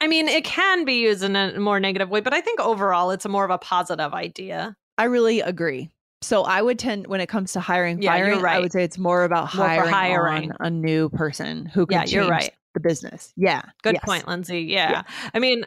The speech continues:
Speaker 1: another thing could be talking about a new software or a tech development. So you get some sort of new software that makes everything easier. That was a game changer. I
Speaker 2: Oh my
Speaker 1: mean,
Speaker 2: gosh.
Speaker 1: when I hear game changer, okay, Lindsay, if you hear the word game changer, what is the first thing that comes to mind?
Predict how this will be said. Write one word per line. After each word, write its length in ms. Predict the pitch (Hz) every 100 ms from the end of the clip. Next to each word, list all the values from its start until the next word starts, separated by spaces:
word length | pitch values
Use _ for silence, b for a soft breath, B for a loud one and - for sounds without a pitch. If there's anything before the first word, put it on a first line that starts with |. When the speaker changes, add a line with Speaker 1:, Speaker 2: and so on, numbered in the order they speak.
| -
Speaker 1:
another 400 | 254 247 254 302
thing 140 | 285
could 100 | 254
be 140 | 214 202
talking 280 | 185 180
about 200 | 185 185
a 80 | 185
new 320 | 180 175 170
software 720 | 170 - 170 - 202 208 208 208
or 120 | 170
a 60 |
tech 260 | 170 190 190
development. 840 | 214 202 214 220 - 214 233 233 -
So 80 |
you 220 | 185 180 180
get 220 | 190 -
some 120 | 190
sort 200 | 180 185
of 120 | 180
new 120 | 180 180
software 500 | - 175 185 202 185
that 120 | 160
makes 180 | 180 -
everything 420 | 175 165 165 165 -
easier. 420 | 262 254 233 226
That 140 | 208 220
was 100 | 170
a 60 |
game 340 | 165 240 294 277
changer. 480 | - 226 185 170 160 B B
I 60 | 247
Speaker 2:
Oh 20 |
my 0 |
Speaker 1:
mean, 160 | 262
Speaker 2:
gosh. 260 | 208 - -
Speaker 1:
when 100 | 247 - 403
I 20 |
hear 180 | 403 370
game 240 | 233 226 240
changer, 340 | 262 247 247
okay, 200 | - 220
Lindsay, 500 | 170 214 202 196 185 - _ -
if 160 | 233
you 80 | 269
hear 160 | 294 294
the 80 |
word 180 | 254 220
game 320 | 196 190 190
changer, 760 | 180 208 190 180 180 170 170 156 - _ _ _ _
what 240 | - 226 254
is 80 | 233
the 80 |
first 180 | 208 202
thing 100 | 202
that 120 | 185 175
comes 180 | 175
to 80 | -
mind? 300 | 170 - 180